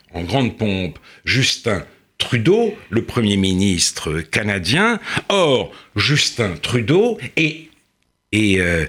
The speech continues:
et il a, il a, il, il, il l'a reçu en grande pompe, et il a salué dans un tweet son, son, son camarade, son compagnon de progressisme.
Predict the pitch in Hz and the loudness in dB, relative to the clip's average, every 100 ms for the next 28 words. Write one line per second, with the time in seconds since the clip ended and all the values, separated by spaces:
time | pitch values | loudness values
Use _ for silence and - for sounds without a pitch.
0 | - - - 117 117 113 110 110 107 - | -4 -6 -2 0 0 -2 -2 -4 -4 -4
1 | 98 101 98 82 - 90 85 82 80 117 | -2 -2 -2 -4 -6 -6 -4 -4 -2 0
2 | 110 95 107 190 269 - - - - 123 | 0 0 0 2 0 0 -6 -6 -2 0
3 | 107 98 170 151 175 165 107 98 98 240 | 0 0 0 0 0 0 -2 -2 -2 0
4 | 254 - - - - _ - - 110 - | -2 -4 -12 -20 -20 _ -2 0 -2 -4
5 | - _ - - 110 95 87 - 98 - | -20 _ -2 2 4 4 2 -2 -4 -2
6 | 196 190 185 202 - 120 - 220 226 175 | 0 0 0 -2 0 0 2 0 2 0
7 | 156 202 226 165 123 156 143 - 92 - | 2 4 2 2 2 2 2 0 -4 -6
8 | - | -12